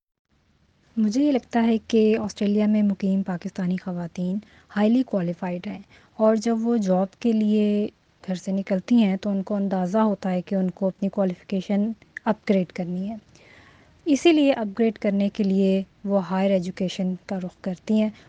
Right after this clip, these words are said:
और वो मास्टर्स या पीएचडी जैसे कोर्सेज करती हैं।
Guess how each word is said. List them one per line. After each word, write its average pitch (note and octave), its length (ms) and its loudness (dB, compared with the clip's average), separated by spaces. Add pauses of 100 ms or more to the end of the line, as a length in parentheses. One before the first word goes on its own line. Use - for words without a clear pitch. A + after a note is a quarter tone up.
(120)
और F#3+ 80 2
वो F#3+ 120 2
मास्टर्स F#3+ 640 0
या F#3 160 2
पीएचडी F3+ 760 -2
जैसे F#3 440 -6 (200)
कोर्सेज F3+ 460 -6
करती G#3+ 420 -10
हैं। G#3+ 140 -10